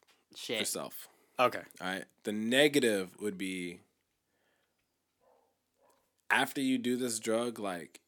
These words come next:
Speaker 2: you would have a headache or something 'cause your body would not be completely normal. So you, you'd be, you'd have, like, either a cold or a headache. Or you'd have a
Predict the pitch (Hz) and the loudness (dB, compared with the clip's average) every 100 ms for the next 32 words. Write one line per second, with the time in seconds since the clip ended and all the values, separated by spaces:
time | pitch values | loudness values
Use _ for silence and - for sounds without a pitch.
0 | _ _ _ _ 95 107 104 92 90 92 | _ _ _ _ -6 -4 -4 -6 -6 -6
1 | 90 82 - - - _ _ _ _ - | -6 -8 -12 -20 -20 _ _ _ _ -12
2 | 95 - 98 90 - 85 78 - _ - | -6 -4 -4 -6 -10 -14 -14 -20 _ -16
3 | - 110 101 104 98 92 92 87 - 82 | -4 -2 2 2 0 -4 -6 -6 -8 -12
4 | 87 95 78 87 85 85 - 92 92 98 | -12 -10 -10 -10 -12 -8 -8 -6 -6 -6
5 | - 101 101 - 98 92 - 101 104 101 | -8 -8 -8 -8 -10 -10 -10 -8 -6 -6
6 | 98 107 95 87 - - - 120 120 123 | -6 -8 -8 -8 -10 -12 -6 2 4 4
7 | 107 87 82 107 110 104 101 95 110 92 | 2 -2 -4 -4 -2 -4 -6 -6 -6 -6
8 | 98 | -10